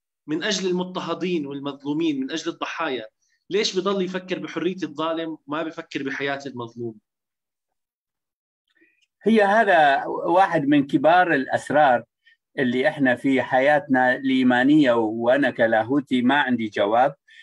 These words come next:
Speaker 2: آه، مشكلة الشر. آه، ما عندنا لاهوت الشر،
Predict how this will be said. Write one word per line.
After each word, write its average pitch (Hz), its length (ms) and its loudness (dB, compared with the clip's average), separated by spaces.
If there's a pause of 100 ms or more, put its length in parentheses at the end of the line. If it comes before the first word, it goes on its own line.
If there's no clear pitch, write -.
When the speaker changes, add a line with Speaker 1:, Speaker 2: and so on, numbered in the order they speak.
(200)
Speaker 2:
آه، 110 600 2
مشكلة 156 520 0
الشر. 117 460 -2 (1800)
آه، 123 500 4
ما 165 140 2
عندنا 170 320 2
لاهوت 151 420 2
الشر، - 440 -6